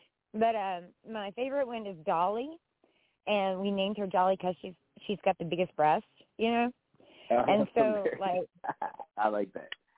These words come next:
Speaker 2: Yeah. Yeah.
Speaker 1: So she's, she's an all-white chicken. I'll have to send you a picture of her.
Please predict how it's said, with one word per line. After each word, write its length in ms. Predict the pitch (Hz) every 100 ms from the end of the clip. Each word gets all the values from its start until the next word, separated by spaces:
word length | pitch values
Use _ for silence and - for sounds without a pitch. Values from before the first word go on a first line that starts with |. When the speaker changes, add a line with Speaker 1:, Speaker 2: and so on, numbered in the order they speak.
| _ _ -
Speaker 2:
Yeah. 240 | 110 90 - _ _ _ -
Yeah. 160 | 262 277
Speaker 1:
So 80 | - _
she's, 140 | 285 233 - 233
she's 140 | 240
an 60 | 240
all-white 560 | 220 233 226 220 226 -
chicken. 360 | 233 208 175 175
I'll 100 | 214
have 160 | 208 202
to 60 | -
send 160 | 202 180
you 60 |
a 40 | 160
picture 260 | 190 -
of 180 | - 156
her. 280 | 156 160